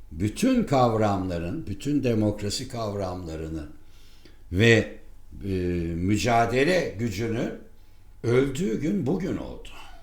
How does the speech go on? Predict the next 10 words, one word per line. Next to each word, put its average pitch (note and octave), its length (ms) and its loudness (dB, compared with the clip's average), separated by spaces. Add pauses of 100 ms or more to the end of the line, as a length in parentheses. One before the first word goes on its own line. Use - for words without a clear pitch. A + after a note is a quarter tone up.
(1160)
Çünkü D#3 720 4 (1080)
sonuç A#2 440 0
itibariyle G2+ 1040 0 (680)
bütün A3+ 380 -4
coğrafya A2 1040 0 (320)
şunu E3 580 -4
gördü. - 380 0 (1500)
Bir D3 260 -4
demokrasi C#3 600 -2
hareketi C3+ 760 -4